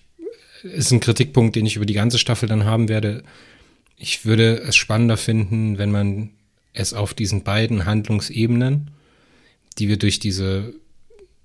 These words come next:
weiteren Hefte dann durchziehen, wenn man's dabei belassen hätte und die Erde da ein bisschen ausgeklammert hätte.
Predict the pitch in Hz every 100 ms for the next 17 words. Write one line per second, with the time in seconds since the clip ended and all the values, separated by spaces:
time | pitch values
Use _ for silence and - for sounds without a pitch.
0 | _ _ _ _ - 120 107 110 107 101
1 | 110 - 104 101 98 120 143 - 135 131
2 | 139 143 - - - _ 104 101 - 104
3 | 107 95 104 - 113 107 113 104 101 101
4 | 92 104 110 107 - 101 101 98 - -
5 | - 101 92 98 - - - 90 87 -
6 | 87